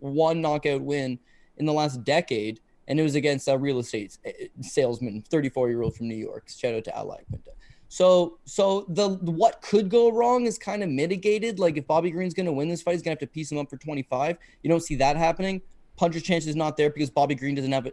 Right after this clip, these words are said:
a, a real history of knocking guys out. This one's a little bit dicier because even though I think Magomed Ankalaev can go out there and roll, not necessarily with his striking or with his wrestling, but as with his striking as well, Thiago Santos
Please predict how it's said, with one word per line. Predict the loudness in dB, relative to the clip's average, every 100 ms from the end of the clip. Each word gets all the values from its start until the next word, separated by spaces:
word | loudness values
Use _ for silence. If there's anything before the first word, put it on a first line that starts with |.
| -8
a, | -8 -6 -4 -2
a |
real | -2 -2
history | -4 -8 -6 -6
of | -4
knocking | -4 -4 -6
guys | -8 -8 -8
out. | -12 -14 _ _ _ _ _ 2
This | 2
one's | 4 4
a |
little | 4 4
bit | 4
dicier | 2 2 0 -4 -8
because | -6 -4 -4
even | 0 2
though | 2
I | 2
think | 0 0
Magomed | 0 0 -2 -2
Ankalaev | -2 -2 -2 -2 -4
can | -4
go | -2 -2
out | -2
there | -4
and | -2
roll, | 0 0 0
not | -2 -2
necessarily | -6 -6 -2 -2 -2
with | -6
his | -10
striking | -4 -2 -2 -4 -8 -4
or | -2 -2 -4
with | -8
his | -8 -4
wrestling, | -2 -2 -6 -10 -12 _ _ -4
but | -4
as | 0
with | -2
his | -2
striking | -4 -2 -2 -4
as | -6 -2
well, | 0 2 -2 -8 _ _ _ -8 2
Thiago | 4 4 2
Santos | 0 2 2 0